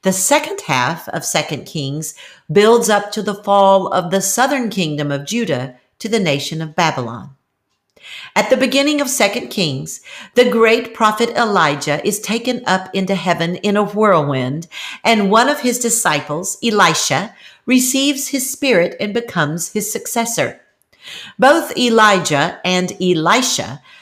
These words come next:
have many similarities with Jesus, numerous disciples who travel with them, the healing of sick people, performing, performing many miracles similar to Jesus's miracles, and even raising the dead.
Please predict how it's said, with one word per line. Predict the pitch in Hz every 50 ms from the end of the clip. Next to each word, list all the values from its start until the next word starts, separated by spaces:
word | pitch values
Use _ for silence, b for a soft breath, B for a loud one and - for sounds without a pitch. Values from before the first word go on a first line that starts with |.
| B B
have | B 240 233 196 233 247
many | 262 285 311 294 302 285 254
similarities | - - 220 208 202 185 180 175 156 143 139 139 143 143 135 135 - -
with | 143 - -
Jesus, | - 165 156 147 - - - - - - - - - - b b b b b b b
numerous | 165 180 220 262 277 269 269 254 233 233 226 226 -
disciples | 196 185 - - 196 180 180 180 - 160 156 156 -
who | 170
travel | 151 - - 156 147 147 151 143 127
with | 127 127 127 -
them, | - - - 123 135 151 - B B B B B
the | 254 254
healing | 254 254 277 302 302 285 269 247 220
of | 208 180
sick | - - - 208 - - -
people, | - 185 165 - - 135 135 131 131 B B B B B
performing, | - 233 233 254 285 285 277 262 262 247 233 - -
performing | - 233 233 233 247 277 262 247 226 220 220 220
many | 262 277 285 277 262 - -
miracles | 185 185 208 233 247 240 220 233 - - 123 127 -
similar | - - 240 240 233 220 185 156 147 147
to | - - 170
Jesus's | 160 139 156 220 254 254 254 180 - - 160 147 - -
miracles, | 151 147 143 139 143 143 - 160 151 160 190 185 - B B B B B B B B
and | 208 226 240 240 233 233 - _
even | - 190 185 175 208 208 196
raising | 165 160 151 151 147 - 160 156 156
the | 170 170
dead. | 170 185 175 156 139 127 123 139 156